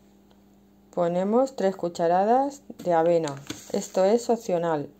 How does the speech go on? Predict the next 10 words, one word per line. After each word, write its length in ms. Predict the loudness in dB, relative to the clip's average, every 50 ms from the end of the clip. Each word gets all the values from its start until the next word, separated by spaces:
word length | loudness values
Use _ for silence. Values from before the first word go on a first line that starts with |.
| _ _
Si 300 | -20 -18 -8 -4 -4 -2
no 140 | -2 -2 -2
queremos, 500 | -2 -2 0 0 0 0 0 -2 -2 -4
simplemente 840 | -8 -18 -20 -20 -20 -14 -8 -8 -8 -4 -2 -2 -2 0 -2 -2 -2
podemos 440 | 0 0 0 2 0 0 -2 -4 -4
ponerle 600 | -4 -6 -2 0 0 0 0 0 0 0 -2 -4
solo 400 | -10 -4 -2 0 2 2 0 0 -2
el 120 | -6 -6
pan 180 | -2 -2 -2 -2
rallado. 440 | 0 -2 -2 -4 -4 -6 -8 -8